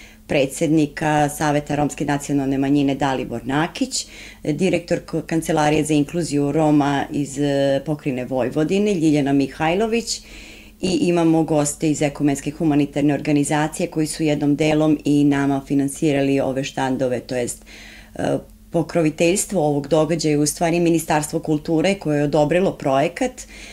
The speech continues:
uz podršku opštine, e, Saveta romske nacionalne manjine, e, Centra za razvoj romske zajednice i Ekumenske humanitarne organizacije iz Novog Sada, koji do sada nama pružala podršku u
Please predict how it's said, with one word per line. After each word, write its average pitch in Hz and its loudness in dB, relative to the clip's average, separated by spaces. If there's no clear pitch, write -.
uz 196 0
podršku 160 0
opštine, 233 2
e, 165 2
Saveta 160 0
romske 170 -2
nacionalne 208 -2
manjine, 190 0
e, 147 0
Centra 170 0
za 196 -2
razvoj 190 -2
romske 196 -2
zajednice 190 -2
i 180 0
Ekumenske 160 0
humanitarne 147 2
organizacije 143 0
iz 147 -2
Novog 135 -2
Sada, 135 -2
koji 131 -6
do 135 -4
sada 123 -6
nama 123 -4
pružala 127 -6
podršku 123 -6
u 131 -2